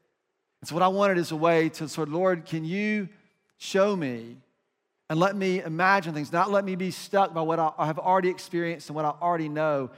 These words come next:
and instead give me vision, help me to see an imagination that's beyond what I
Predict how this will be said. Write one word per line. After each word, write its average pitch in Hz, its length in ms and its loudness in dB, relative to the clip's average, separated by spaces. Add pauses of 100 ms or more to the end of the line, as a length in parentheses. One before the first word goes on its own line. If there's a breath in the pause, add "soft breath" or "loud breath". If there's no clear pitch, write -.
(180 loud breath)
and 143 60 -8
instead 170 260 -2
give 180 120 0
me 165 100 -4
vision, 147 460 0
help 175 180 -4
me 175 120 -2
to 147 80 -4
see 165 280 -2
an 135 80 -2
imagination 151 840 -4 (800)
that's 170 180 -2
beyond 190 600 2
what 170 120 2
I 151 220 4